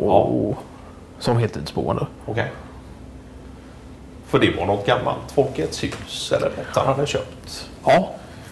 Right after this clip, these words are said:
Speaker 2: det var det väl. Så har han gjort om, eh, fanns ju någon stor sal och,
Speaker 1: Ja.
Speaker 2: och sådant där, och byggt till med inneväggar och, och
Speaker 1: Ja, just det.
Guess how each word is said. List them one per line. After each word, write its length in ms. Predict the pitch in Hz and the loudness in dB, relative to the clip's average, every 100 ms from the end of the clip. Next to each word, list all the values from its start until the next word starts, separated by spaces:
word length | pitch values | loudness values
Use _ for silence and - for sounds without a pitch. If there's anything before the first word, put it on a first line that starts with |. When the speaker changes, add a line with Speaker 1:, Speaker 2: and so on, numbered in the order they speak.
| - - - - - | -16 -16 -18 -6 2
Speaker 2:
det 80 | |
var 180 | 196 156 | 6 6
det 60 | 98 | 6
väl. 140 | - - - - - - - - - - - - - - - - - - - | 0 -4 -12 -18 -18 -20 -20 -18 -18 -18 -18 -18 -18 -18 -18 -16 -16 -16 -10
Så 240 | - - 131 | -2 4 6
har 120 | 151 | 6
han 120 | 151 151 | 6 6
gjort 200 | 139 127 | 6 4
om, 280 | 110 123 | 4 4
eh, 420 | 69 71 69 - - - - - - - - - - - - - | 4 4 4 2 -4 -8 -18 -18 -18 -18 -18 -16 -16 -18 -18 0
fanns 200 | 120 120 | 2 4
ju 100 | 131 | 4
någon 160 | 135 127 | 4 4
stor 240 | 117 95 | 2 2
sal 420 | 123 71 - 104 | 2 2 2 2
och, 580 | - - 50 50 50 - - | 2 2 2 0 0 -2 8
Speaker 1:
Ja. 120 | 92 | 10
Speaker 2:
och 240 | - - 139 | 10 6 2
sådant 360 | 123 - 101 | 2 2 2
där, 180 | - - | 2 2
och 200 | - 53 50 - - - - - - 107 - | 2 2 0 -4 -6 -10 -12 -12 -6 -6 0
byggt 200 | 131 120 | 2 4
till 180 | 135 110 | 4 6
med 300 | 110 117 120 | 8 8 8
inneväggar 720 | 127 107 95 95 - - - | 6 4 4 4 4 4 6
och, 440 | - 50 50 50 50 | 4 4 2 0 0
och 220 | 50 50 - - - - - - | 0 -2 -8 -16 -16 -18 2 8
Speaker 1:
Ja, 160 | 113 | 10
just 160 | 147 | 10
det. 100 | - | 4